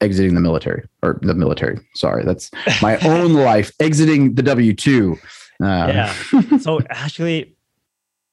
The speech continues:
Speaker 2: it's, it's kind of interesting. Like, my, my story has a lot of ups and downs. So after buying, you know, that first property, I bought a second property on auction. Again,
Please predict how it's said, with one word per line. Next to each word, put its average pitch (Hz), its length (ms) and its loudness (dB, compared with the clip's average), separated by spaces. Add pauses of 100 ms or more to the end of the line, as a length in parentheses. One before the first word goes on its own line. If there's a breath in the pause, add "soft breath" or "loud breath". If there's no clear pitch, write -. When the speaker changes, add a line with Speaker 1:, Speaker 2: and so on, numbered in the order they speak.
(100)
Speaker 2:
it's, - 160 -10 (100)
it's 120 120 -8
kind 135 160 -4
of - 20 -6
interesting. 101 400 -8
Like, 95 160 -8
my, 107 460 -4
my 107 140 -8
story 127 280 -4
has 110 140 -6
a 104 40 -10
lot 107 180 -6
of - 80 -12
ups 107 160 -12
and 98 100 -8
downs. 92 340 -10 (540 soft breath)
So 127 320 -4
after 165 340 -2
buying, 120 460 -2
you 113 80 -4
know, 107 60 -6
that 104 120 -8
first 123 240 -6
property, 113 460 -6
I 107 60 -10
bought 104 180 -6
a - 20 -10
second 113 300 -10
property 104 320 -10
on - 160 -10
auction. 101 440 -10 (300)
Again, 147 260 -4